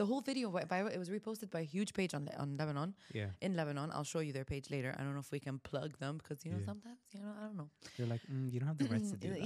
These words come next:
Speaker 1: Yeah, like, you don't have the rights to do that, so don't do it. But
Speaker 2: Yeah.
Speaker 1: no, they reposted me and I woke up to, مش no, I woke up. I came home three months later. So this was August.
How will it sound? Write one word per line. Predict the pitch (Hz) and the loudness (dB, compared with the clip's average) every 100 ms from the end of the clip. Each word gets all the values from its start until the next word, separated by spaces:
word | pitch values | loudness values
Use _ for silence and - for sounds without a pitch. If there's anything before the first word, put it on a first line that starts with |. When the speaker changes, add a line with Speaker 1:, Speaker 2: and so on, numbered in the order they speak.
| 247 | 4
Speaker 1:
Yeah, | 240 233 | 4 2
like, | 220 | 2
you | 233 | 2
don't | 247 | 2
have | 214 | 2
the | 180 | 0
rights | - | -4
to | 160 | -2
do | 151 | 0
that, | - - | 0 0
so | 170 | 0
don't | 165 123 | 0 0
do | - | -4
it. | - | -2
But | 170 | 0
Speaker 2:
Yeah. | 139 170 | 2 4
Speaker 1:
no, | 165 165 | 2 4
they | 214 226 | 4 4
reposted | 214 185 175 175 165 | 4 2 2 -2 0
me | 214 320 175 | 0 0 0
and | 170 160 - _ _ - | 0 0 -6 _ _ 0
I | 175 185 | 4 4
woke | 208 226 | 2 2
up | - - - _ _ _ _ _ _ _ - - | 0 -2 -6 _ _ _ _ _ _ _ -8 0
to, | 180 165 - _ _ _ _ - | 2 2 -2 _ _ _ _ -2
مش | 208 226 | 0 2
no, | 165 | 0
I | 156 | 0
woke | 156 | 0
up. | - 151 | -2 -2
I | - | 2
came | 208 233 214 | 2 4 4
home | 190 247 - _ _ _ _ _ _ _ _ _ _ _ - | 4 2 -6 _ _ _ _ _ _ _ _ _ _ _ 0
three | 202 220 | 2 4
months | 196 - | 2 2
later. | 156 127 127 | 0 0 0
So | 143 | 0
this | 160 175 | -2 -2
was | 185 | -2
August. | - 143 151 185 - | -2 -4 -4 -6 -8